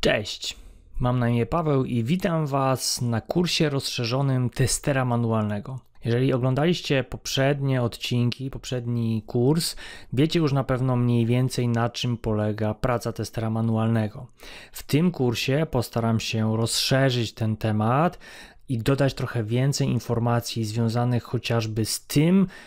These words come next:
jak testowanie wygląda w teorii na podstawie certyfikacji I S T Q B.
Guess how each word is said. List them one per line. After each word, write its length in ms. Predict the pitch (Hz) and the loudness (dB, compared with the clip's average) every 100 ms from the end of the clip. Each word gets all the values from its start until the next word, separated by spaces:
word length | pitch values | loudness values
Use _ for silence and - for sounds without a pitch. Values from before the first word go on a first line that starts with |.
| - | -16
jak 520 | - 113 131 151 - | -4 0 2 0 -4
testowanie 720 | - 135 117 - 117 123 127 113 | -8 -4 -4 -4 -2 0 2 0
wygląda 440 | 117 127 123 113 | 0 0 2 0
w 80 | - | -2
teorii 840 | - 139 - 127 120 113 151 196 | -2 -2 2 2 2 2 2 4
na 160 | 143 123 | 2 0
podstawie 880 | 117 - - 131 120 120 120 120 - - - | -4 -8 -2 0 0 0 2 0 -2 -10 -4
certyfikacji 1040 | 170 151 - 123 123 113 123 120 - - 131 113 | 0 0 -4 -6 -6 -2 0 0 -2 -8 -4 -2
I 80 | 113 | -2
S 140 | - | -4
T 140 | 113 | -8
Q 180 | 101 120 | -4 -2
B. 120 | 113 | -2